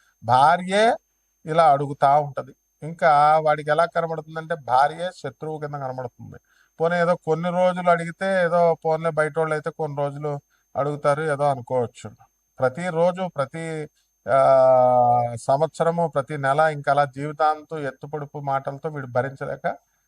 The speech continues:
విడాకులకు వెళ్ళిపోతారనమాట, భార్య అయినా భర్త అయినా. ఇదే శుక్రుడు వీక్గా ఉంటే. కాబట్టే మనం ఏం చేయాలంటే కక్కుర్తి పడకుండా మనము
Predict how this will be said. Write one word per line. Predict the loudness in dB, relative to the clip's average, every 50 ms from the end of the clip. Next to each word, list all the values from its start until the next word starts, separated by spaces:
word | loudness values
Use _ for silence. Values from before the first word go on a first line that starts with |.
| _ _ -8
విడాకులకు | 0 2 2 2 2 0 -6
వెళ్ళిపోతారనమాట, | -8 -8 -8 -8 -8 -6 -4 -6 -6 -6 -6 -8 -8 -8 -8
భార్య | -4 0 0 0 0 -2 -4
అయినా | -6 -6 -6 -8
భర్త | -6 -4 -6 -6 -6 _ -10
అయినా. | -8 -8 -10 -12 _
ఇదే | -14 -10 -8 -8 -8 -8
శుక్రుడు | -10 -16 -20 -16 _ -12 -10 -10 -10
వీక్గా | -10 -10 -12 -12 -14 -8 -6 -6 -6
ఉంటే. | -4 -6 -10 -12 -14 -16 -16 _ _ _ _ _ _ _ 2
కాబట్టే | 4 4 4 4 2 0 0 -2 -2
మనం | 0 0 0 0 0 -2
ఏం | -4 -4 -6 -4 0 2
చేయాలంటే | 2 2 2 0 -4 -2 -2 -2 -2 -2 -6 _ _ _ _ _ _ _ _ _ _ _ _ _ _ _ _ _ _ _
కక్కుర్తి | -2 -2 -2 -4 -8 -8 -8 -6 -2
పడకుండా | 0 0 0 0 -2 -6 -2 0 0 0 0 -4 _ _ _ _ _ _ _ _ _ _ _ _ -4
మనము | -2 -2 0 0 -2 -4 -6 -8